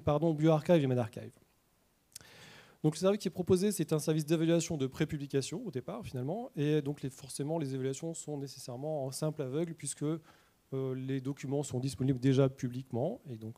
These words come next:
on ne peut pas faire de double aveugle sur la plateforme, nous ne proposons pas cette solution-là. Il est également possible d'avoir une option de, d'open peer review, donc certaines revues ont une option à la carte pour publier ou non, euh, les rapports d'open peer review, de rendre anony-, enfin, de rendre les rapports anonymes ou, euh, nominatifs, c'est un choix.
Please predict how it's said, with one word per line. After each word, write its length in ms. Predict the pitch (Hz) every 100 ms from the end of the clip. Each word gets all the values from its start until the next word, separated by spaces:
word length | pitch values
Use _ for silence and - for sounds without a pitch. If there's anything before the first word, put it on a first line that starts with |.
| 110
on 40 |
ne 40 |
peut 80 | 107
pas 160 | - 123
faire 140 | 127
de 80 | 117
double 180 | 131 127
aveugle 240 | 120 127
sur 100 | -
la 60 | 107
plateforme, 400 | 113 110 156 170
nous 60 |
ne 60 | 131
proposons 360 | - - 131 131
pas 140 | 147
cette 140 | 131
solution-là. 460 | - 113 113 113 170 - _ _ - - - - - - _ -
Il 80 | 180
est 20 |
également 260 | 196 196
possible 300 | 196 196 214
d'avoir 360 | 175 160 165 156
une 120 | 151
option 260 | 156 - 165
de, 160 | 139 135 -
d'open 340 | 143 160 151
peer 180 | 156 147
review, 280 | 143 135 226
donc 160 | 135
certaines 320 | - 139 147 143
revues 320 | 147 143 160
ont 260 | 180 135
une 100 | 135 135
option 320 | - 139 143
à 80 | 135
la 100 | 131
carte 380 | 143 151 139
pour 320 | - 139 123 120
publier 540 | - 131 135 143 147
ou 160 | 156 131
non, 340 | 131 147 139
euh, 220 | 117 113
les 100 | 113
rapports 300 | 113 120 123
d'open 260 | 120 120 127
peer 160 | 127 120
review, 260 | 117 208
de 80 | 160
rendre 380 | 123 139 139 -
anony-, 340 | 135 135 127 156
enfin, 320 | - 104 104 107 107
de 100 | 123
rendre 200 | 123 131
les 80 | 127
rapports 460 | 127 139 139 151 -
anonymes 440 | 143 143 151 156 -
ou, 240 | 160 165
euh, 160 | 143 123
nominatifs, 460 | 127 120 110 202 -
c'est 160 | -
un 40 | 101
choix. 220 | 147